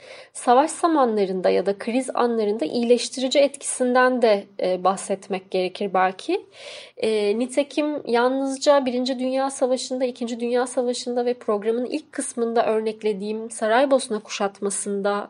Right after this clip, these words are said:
e, gibi durumlarda değil, Büyük Buhran, e, zamanında da, e, kent bahçeciliği e, insanların kendi gıdalarını üretmeleri ve bundan aslında, e, bir kıtlıktan, e, çıkıyor olmaları,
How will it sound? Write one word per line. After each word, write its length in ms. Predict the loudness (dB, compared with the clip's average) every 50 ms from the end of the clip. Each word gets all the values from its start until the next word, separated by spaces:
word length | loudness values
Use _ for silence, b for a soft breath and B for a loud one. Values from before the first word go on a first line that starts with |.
| _ _ _
e, 140 | -6 -6 -6
gibi 440 | -6 -6 -6 -2 0 0 0 -2 -6 -10
durumlarda 640 | -8 -6 -4 -4 -2 -2 -2 -2 0 -2 -2 -2 -2
değil, 300 | -2 -2 -2 -4 -6 B B B B B B B B B
Büyük 320 | -2 2 2 2 2 2 2
Buhran, 540 | 2 2 2 4 4 6 6 6 4 0 -6 _ _ _ -8 -4
e, 180 | -2 0 0
zamanında 760 | 0 0 0 2 4 4 4 4 4 2 2 4 4 4 6 6
da, 240 | 6 6 4 2 -2 _
e, 120 | -10 -10 -10
kent 400 | -8 -6 -6 -4 -4 -6 0 0
bahçeciliği 840 | 0 0 0 -2 -4 -4 0 0 -2 0 0 0 2 4 2 2 0 -6 _ _ _
e, 140 | -10 -8 -6
insanların 680 | -6 -6 -6 -6 -6 -6 -4 -4 -2 -2 0 0 -2 -2
kendi 340 | -4 -4 -4 -4 -2 -2 -2
gıdalarını 1200 | -2 0 2 2 2 2 2 -2 -4 -10 _ _ -10 -8 -6 -4 -2 -2 -2 -2 -4 -4 -4 -2
üretmeleri 720 | -2 -2 -2 -4 -6 -8 -8 -6 -4 -2 -2 -2 -2 -2 -2
ve 220 | -2 -2 -2 -4 -8 -10
bundan 380 | -8 -6 -4 -2 0 0 0 0
aslında, 680 | 0 0 0 -2 -4 -4 -4 -2 0 0 0 0 -4 -8 _ -10
e, 120 | -8 -8
bir 80 | -8 -10 -10
kıtlıktan, 680 | -14 -18 _ -12 -12 -10 -4 -2 0 0 0 -2 -6 -14 _ _
e, 160 | -2 -2 -2 -2
çıkıyor 380 | -2 -4 -6 0 4 4 4
olmaları, 640 | 6 4 2 0 0 -2 -2 -2 -2 0 2 0 0